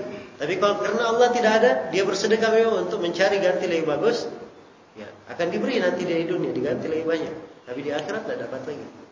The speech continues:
Tidak ada pahala untuknya di akhirat. Jelas ya?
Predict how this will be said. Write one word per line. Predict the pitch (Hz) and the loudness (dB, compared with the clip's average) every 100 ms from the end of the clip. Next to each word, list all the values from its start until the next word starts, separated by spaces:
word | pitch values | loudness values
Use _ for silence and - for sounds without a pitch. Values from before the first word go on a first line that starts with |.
| - - - - - | -20 -20 -20 -20 -20
Tidak | - 127 | -10 -6
ada | 131 | -6
pahala | 131 139 139 113 | -6 -6 -6 -6
untuknya | 104 107 110 | -10 -10 -12
di | 107 | -12
akhirat. | 92 - - - - - - - - - | -14 -18 -20 -20 -20 -20 -20 -20 -20 -10
Jelas | 135 127 | -8 -4
ya? | 165 | -4